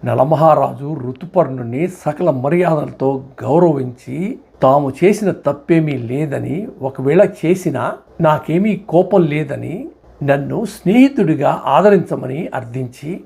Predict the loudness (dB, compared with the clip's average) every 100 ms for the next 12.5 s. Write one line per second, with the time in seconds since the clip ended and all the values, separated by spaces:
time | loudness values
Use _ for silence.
0 | _ _ -2 0 -4 -2 -2 0 0 -2
1 | 2 2 2 0 0 -2 -6 -8 -6 -6
2 | -8 -8 -6 -6 -10 -14 -6 -6 -6 -16
3 | _ _ -6 -4 -2 0 0 0 -2 -6
4 | -4 -4 -6 -6 -6 -2 0 0 -2 0
5 | 4 4 2 -4 -4 0 0 -2 -6 -4
6 | -2 0 -2 -2 -2 -2 -2 -6 -20 -16
7 | -2 0 0 0 -2 0 -2 0 -2 0
8 | -2 -2 -6 -6 -8 -8 -2 -2 -2 -8
9 | 0 0 0 -4 -12 -12 -12 -14 -20 _
10 | _ -4 0 2 2 4 4 2 0 -4
11 | -8 -8 -8 -2 0 2 0 0 -4 -6
12 | -4 0 2 2